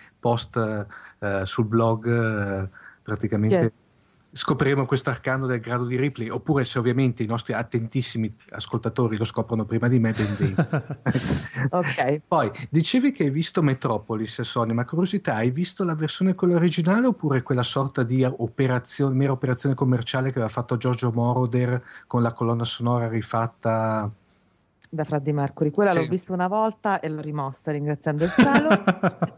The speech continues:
Speaker 2: Eh, no, Metropolis esiste soltanto in versione bianco e nero, muta rigorosamente, con le didascalie
Speaker 1: Guarda,
Speaker 2: anche in inglese.
Speaker 1: io,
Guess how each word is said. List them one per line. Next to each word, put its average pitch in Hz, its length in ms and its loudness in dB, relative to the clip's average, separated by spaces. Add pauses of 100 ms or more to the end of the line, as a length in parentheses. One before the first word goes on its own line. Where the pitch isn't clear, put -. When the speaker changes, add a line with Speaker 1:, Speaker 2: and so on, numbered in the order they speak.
Speaker 2:
Eh, 170 400 4
no, 143 680 0
Metropolis 160 640 0
esiste 156 340 -6
soltanto 156 420 -4
in 160 80 -2
versione 151 480 -2
bianco 156 400 0
e 165 40 2
nero, 156 380 0
muta 151 440 2
rigorosamente, 147 880 0
con 131 180 0
le 131 240 0
didascalie 139 460 0
Speaker 1:
Guarda, 135 220 4
Speaker 2:
anche 120 120 -2
in 131 120 0 (140)
inglese. 131 300 4
Speaker 1:
io, 131 140 -2